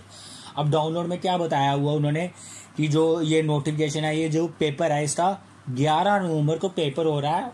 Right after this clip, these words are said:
OMR based objective type हो गया, written exam हो गया इसका। और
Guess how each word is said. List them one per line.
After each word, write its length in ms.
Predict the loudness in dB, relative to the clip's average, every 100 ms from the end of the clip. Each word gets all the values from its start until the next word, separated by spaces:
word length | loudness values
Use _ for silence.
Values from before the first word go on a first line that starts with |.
| -2
OMR 440 | 0 0 0 0
based 540 | 0 -2 -2 -6 -6 -4
objective 440 | -2 -2 -2 -2
type 260 | -2 -2 -2
हो 120 | -2
गया, 160 | 0 -2
written 260 | -2 -4
exam 360 | -2 -2 0 0
हो 100 | -2
गया 120 | -2
इसका। 300 | -4 -4 -6 -8 -20 -20 -6
और 220 | 0 0